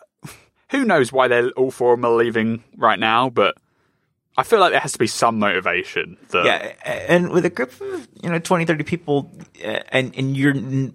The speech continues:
Speaker 2: almost the top of leadership, it's like, you can't expect to take Johnny's job,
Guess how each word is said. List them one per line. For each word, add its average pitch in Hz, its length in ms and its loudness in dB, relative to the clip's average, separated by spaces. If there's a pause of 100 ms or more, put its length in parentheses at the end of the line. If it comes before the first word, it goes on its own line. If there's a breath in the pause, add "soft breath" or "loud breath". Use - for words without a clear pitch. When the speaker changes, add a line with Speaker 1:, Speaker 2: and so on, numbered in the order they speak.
Speaker 2:
almost 143 460 4
the - 80 -8
top 104 440 0
of 95 140 -8
leadership, 98 600 -2
it's - 280 -12
like, - 240 -10 (240 loud breath)
you 139 100 -10
can't 190 300 -2
expect 123 340 -2
to 110 60 -4
take 92 260 -2
Johnny's 101 320 0
job, 92 520 0